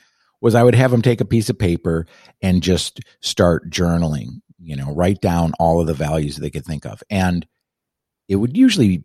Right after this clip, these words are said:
fill up a piece of paper pretty quick. And then I would have them start circling, like, the top ten and take their top ten and list them in order of im-, importance. And that was just a process that I would do with clients within the first month of working with them.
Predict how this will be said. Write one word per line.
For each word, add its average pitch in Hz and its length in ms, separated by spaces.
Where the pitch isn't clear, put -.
fill 98 240
up 87 100
a - 60
piece 87 220
of - 60
paper 90 260
pretty 82 260
quick. - 560
And 107 220
then 113 180
I 117 80
would 110 120
have 95 160
them 95 100
start - 320
circling, 82 880
like, 78 180
the 80 80
top - 500
ten 73 480
and 80 180
take 82 220
their 73 120
top 73 400
ten 76 520
and 76 260
list 82 380
them 73 260
in 85 260
order 85 360
of 73 140
im-, 76 220
importance. 76 760
And 151 100
that 160 40
was 165 120
just 185 160
a 156 60
process 123 540
that 85 100
I 85 60
would 85 120
do 82 80
with 85 160
clients 98 640
within 87 420
the 80 80
first 80 480
month 78 360
of 73 140
working 78 380
with 76 180
them. 67 220